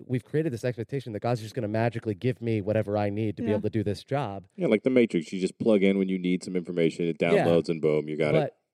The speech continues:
Speaker 1: really,
Speaker 2: <laughs>
Speaker 1: really, it's, you need to chase that information. You need to chase the qualifications. You need to,
Speaker 2: Yeah.
Speaker 1: to chase the, the education that you need to be able to do what you're doing effectively.
Speaker 2: Or you need to mobilize the people that are qualified.
Speaker 1: Yes.
Speaker 2: Here we are waiting in
Speaker 3: Even
Speaker 2: the
Speaker 3: better,
Speaker 2: ranks,
Speaker 3: yeah.
Speaker 2: you know,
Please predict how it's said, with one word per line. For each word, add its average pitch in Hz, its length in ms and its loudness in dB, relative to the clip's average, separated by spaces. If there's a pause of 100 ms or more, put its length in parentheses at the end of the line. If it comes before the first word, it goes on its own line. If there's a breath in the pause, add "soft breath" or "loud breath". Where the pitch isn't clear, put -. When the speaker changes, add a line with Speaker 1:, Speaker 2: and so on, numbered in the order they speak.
(120)
Speaker 1:
really, 262 280 2
Speaker 2:
<laughs> 269 360 0
Speaker 1:
really, 180 320 2
it's, 127 240 2
you 165 160 -4
need 226 160 -4
to 156 80 -6
chase 160 380 -4
that 110 180 0
information. 98 500 -6
You 120 80 -2
need 214 160 -6
to 135 80 -6
chase - 300 -4
the 139 80 -6
qualifications. 95 800 -8
You 110 80 -8
need 165 240 -8
to, 123 300 -4 (220 soft breath)
Speaker 2:
Yeah. 220 260 -6
Speaker 1:
to 135 480 -2
chase 165 360 -4
the, 143 380 -2
the 127 300 -4
education 143 640 -4
that 120 100 -4
you 113 100 -6
need 156 220 -4
to 120 60 -14
be 131 80 -2
able 123 100 -4
to 110 80 -8
do 131 180 -4
what 147 160 -4
you're 107 120 -6
doing 123 300 -6
effectively. 101 640 -12
Speaker 2:
Or 359 120 -4
you 370 140 0
need 277 220 6
to 226 40 4
mobilize 233 500 2
the 202 100 -12
people 226 240 0
that 208 120 -4
are 240 200 -2
qualified. 196 680 -4
Speaker 1:
Yes. - 260 -2
Speaker 2:
Here 269 220 2
we 285 160 -2
are 254 160 4
waiting 220 300 2
in 214 100 2
Speaker 3:
Even - 0 -
Speaker 2:
the 208 80 -2
Speaker 3:
better, 202 140 0
Speaker 2:
ranks, 220 300 0
Speaker 3:
yeah. - 40 -6
Speaker 2:
you 220 80 0
know, 196 380 0